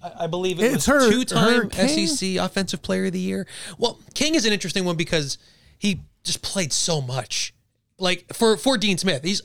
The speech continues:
Speaker 1: he's in
Speaker 2: Right.
Speaker 1: the U N C all-time lists. So if you're making the short list,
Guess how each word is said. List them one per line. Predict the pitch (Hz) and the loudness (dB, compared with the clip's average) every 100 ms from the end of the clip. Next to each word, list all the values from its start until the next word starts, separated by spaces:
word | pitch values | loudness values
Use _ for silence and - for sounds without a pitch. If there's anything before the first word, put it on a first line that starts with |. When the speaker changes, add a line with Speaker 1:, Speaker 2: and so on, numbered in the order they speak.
| _ | _
Speaker 1:
he's | 220 190 | -4 0
in | - | 2
Speaker 2:
Right. | 185 | 2
Speaker 1:
the | |
U | 165 196 185 | 0 0 0
N | 165 | 0
C | 143 - 170 | -2 -2 -4
all-time | 151 147 143 147 131 | -2 -2 -2 -4 -4
lists. | 131 - - - - - - - - | -4 -4 -6 -4 -8 -8 -20 -16 -2
So | 202 180 - _ _ | 0 0 -2 _ _
if | 151 | -2
you're | 220 | 2
making | 240 233 | 4 2
the | 196 | -2
short | - 180 160 | 0 0 2
list, | 165 156 - | 0 -2 -4